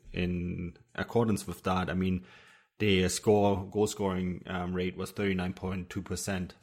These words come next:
Um, conversion rate was thirty-nine point two percent going into the Klassiker, which is an unreal number.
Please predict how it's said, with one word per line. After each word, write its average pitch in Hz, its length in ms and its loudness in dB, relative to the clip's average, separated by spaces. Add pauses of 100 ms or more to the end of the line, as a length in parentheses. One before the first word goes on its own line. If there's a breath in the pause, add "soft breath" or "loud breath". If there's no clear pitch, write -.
(120)
Um, 90 480 -6
conversion 95 460 -2
rate 92 300 -6
was 92 160 -8
thirty-nine 92 320 0
point 92 220 -6
two 95 100 -6
percent 92 420 -6
going 92 280 -2
into 90 220 -8
the 85 380 -8
Klassiker, 92 540 -2 (400 loud breath)
which 98 160 -4
is 101 100 2
an 104 140 2
unreal 104 420 4
number. 87 300 0